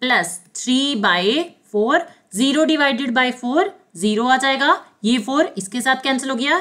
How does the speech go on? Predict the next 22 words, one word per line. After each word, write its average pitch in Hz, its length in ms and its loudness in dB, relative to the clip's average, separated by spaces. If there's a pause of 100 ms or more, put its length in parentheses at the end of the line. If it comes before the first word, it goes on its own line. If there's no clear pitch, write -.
ये 220 180 2
फ़ोर 285 360 -2
इसके 214 260 0
साथ। 196 300 -8 (280)
अब 196 160 -4
जो 240 260 0
क्वाड्रेटिक 233 640 -2
इक्वेशन 247 460 -2
आई 185 200 -2
है, 233 180 -4
that 202 220 0
is 254 140 -6 (180)
x 277 200 -10
square 220 340 0 (220)
plus 220 420 0 (760)
under 254 340 2
root 254 220 -4
three 220 180 -2 (300)
x 254 320 -6 (400)
plus 196 280 -2 (120)
three 269 400 -2
by 190 320 -2